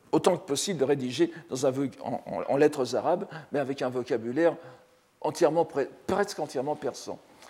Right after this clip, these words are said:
Mir-, euh, Jalal ad-Din Mirza va, va, va, va plus loin encore en essayant de, de supprimer tout terme arabe et en reconstituant, alors, en se lançant dans la, dans la, la, la néologie artificielle, c'est-à-dire en, en reconstituant des,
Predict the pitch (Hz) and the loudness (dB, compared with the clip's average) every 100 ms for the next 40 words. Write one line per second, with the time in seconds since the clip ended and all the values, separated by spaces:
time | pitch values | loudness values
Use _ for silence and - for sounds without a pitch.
0 | 135 - 147 156 - 131 120 107 135 160 | -20 -10 0 0 2 0 0 0 2 6
1 | 165 160 143 151 139 139 147 123 107 120 | 6 6 2 0 0 2 4 4 0 0
2 | 98 123 117 - - _ 110 127 151 151 | 0 0 -2 -6 -20 _ -2 -2 2 0
3 | 156 127 123 185 170 135 131 135 143 139 | 4 2 4 6 6 4 -2 0 2 2
4 | 117 - - - 123 - 165 165 175 151 | 0 -2 -12 -12 -10 -8 -2 0 0 0
5 | 233 233 165 143 117 151 180 156 165 143 | -4 2 2 2 0 2 2 0 -10 -4
6 | 160 170 180 131 139 160 175 170 165 147 | 6 8 8 6 0 2 4 4 -2 -4
7 | 127 135 151 117 - - - 135 - 135 | -2 0 2 0 -2 -10 -4 -2 4 4
8 | 139 - - 113 98 92 - - - 113 | 4 2 2 2 4 4 2 -12 -2 2
9 | 107 98 71 80 87 117 131 151 151 147 | 6 6 6 4 4 6 6 8 10 8
10 | 131 151 131 - 123 - 113 151 165 160 | 6 4 2 0 -8 -8 -6 0 0 0
11 | 120 127 110 - - - 120 143 147 135 | -4 -2 -4 -6 -16 -8 -4 -4 -4 -8
12 | 127 120 131 143 135 107 95 | -10 -8 -4 -2 -4 -6 -8